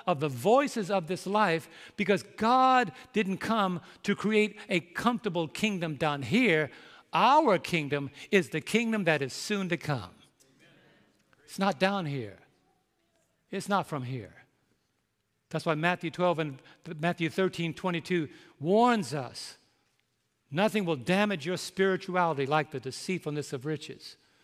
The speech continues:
Matthew thirteen twenty-two, notice. "Now he who receives seed among the thorns is he who hears the word," look at this, "and the cares of this world,"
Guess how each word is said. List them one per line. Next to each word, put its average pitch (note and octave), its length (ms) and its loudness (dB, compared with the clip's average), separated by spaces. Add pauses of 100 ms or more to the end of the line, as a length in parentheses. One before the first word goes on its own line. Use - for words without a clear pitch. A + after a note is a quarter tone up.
(520)
Matthew E3+ 320 0
thirteen E3+ 400 -4
twenty-two, D#3+ 400 -6
notice. D3+ 480 -4 (1200)
"Now F3+ 140 6
he F#3 300 2
who A3 80 0
receives E3+ 460 0
seed D#3 580 0 (220)
among F3+ 360 2
the D#3 60 -6
thorns E3 540 0 (480)
is F#3+ 220 2
he A3+ 220 2
who F#3 340 -2 (120)
hears B3+ 440 2
the B3+ 80 -2
word," D3 440 0 (120)
look E3 160 -8
at G3 80 -10
this, B2 400 -10 (420)
"and F#3+ 160 2
the D#3+ 80 -2
cares A#3 420 0
of G3 120 0
this G3+ 180 -4
world," C#3+ 460 -4